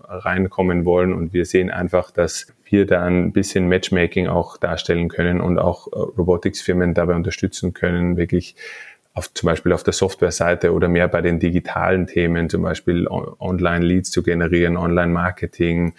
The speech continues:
Data Science und so weiter und so fort, wirklich das klassische Automatisierungstechnik-Team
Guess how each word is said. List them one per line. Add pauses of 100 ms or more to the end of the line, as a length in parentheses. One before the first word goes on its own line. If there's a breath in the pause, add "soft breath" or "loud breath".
(260 loud breath)
Data
Science
und
so
weiter
und
so
fort,
wirklich
das (300 loud breath)
klassische
Automatisierungstechnik-Team